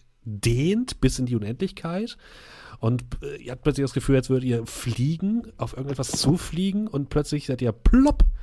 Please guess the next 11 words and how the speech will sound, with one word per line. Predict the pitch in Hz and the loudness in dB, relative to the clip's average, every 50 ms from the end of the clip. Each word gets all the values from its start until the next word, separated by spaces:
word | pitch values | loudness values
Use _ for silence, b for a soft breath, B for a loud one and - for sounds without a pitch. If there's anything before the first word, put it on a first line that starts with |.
| b b b b b b b b b b - - - - _ _ - _ _ _ _ | b b b b b b b b b b -20 -20 -20 -20 _ _ -20 _ _ _ _
in | - 127 131 | -4 -4 -2
einem | 110 104 113 110 101 101 101 104 - _ _ _ _ - | 0 2 2 2 2 0 -2 -4 -8 _ _ _ _ -10
seltsamen | - - 98 110 120 - 156 139 135 131 113 | -4 -2 0 0 0 0 0 0 0 0 0
Raum. | 98 - - - 85 92 95 104 147 196 226 - - | -2 -2 -4 -6 -6 -4 -4 -4 -4 -6 -8 -10 -14
Ihr | - | -14
guckt | - - - - - | -10 -8 -8 -8 -6
euch | 98 - - - | -8 -8 -4 -4
um. | 95 92 131 196 - - - - - - - - - - - | -2 -2 -2 -2 -4 -6 -16 -20 -20 -20 -20 -20 -20 -16 -8
Alles | - 98 107 113 - | -6 -4 -4 -4 -4
ist | 113 110 104 - - - - - _ _ _ _ _ _ _ _ _ _ _ _ _ _ _ _ - - - - - - 107 95 | -4 -4 -4 -4 -6 -10 -12 -14 _ _ _ _ _ _ _ _ _ _ _ _ _ _ _ _ -20 -20 -20 -20 -18 -16 -12 -8
rötlich. | 92 95 101 113 120 - - 202 196 220 247 - - - - - | -4 0 0 0 0 0 -2 -6 -4 -4 -6 -8 -12 -20 -20 -20